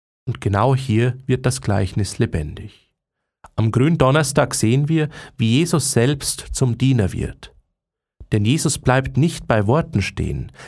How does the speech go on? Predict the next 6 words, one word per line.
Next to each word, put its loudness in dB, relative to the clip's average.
er 0
lebt -2
das, 0
wovon 0
er 0
spricht. -6